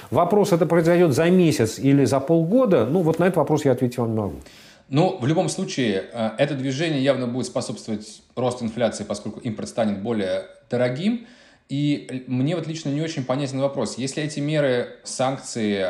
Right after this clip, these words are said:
Speaker 2: они такие как бы одноразовые, вот сейчас просто под-, из-за изменения курса валюты подорожал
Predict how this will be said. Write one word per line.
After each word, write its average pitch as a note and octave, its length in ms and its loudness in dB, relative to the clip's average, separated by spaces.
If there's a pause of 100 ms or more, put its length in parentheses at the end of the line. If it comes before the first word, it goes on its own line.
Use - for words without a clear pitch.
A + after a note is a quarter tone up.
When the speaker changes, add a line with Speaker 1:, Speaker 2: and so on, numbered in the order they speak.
(160)
Speaker 2:
они G2 140 -8
такие F#2+ 180 -12
как F#2 120 -10
бы F2+ 80 -2
одноразовые, G2+ 760 2
вот F2 140 -16
сейчас - 440 0
просто C3+ 360 -2
под-, G#2 260 -4
из-за G#2+ 360 -2
изменения A2 360 -4
курса - 280 -10
валюты C3+ 260 -4
подорожал G#2+ 720 -2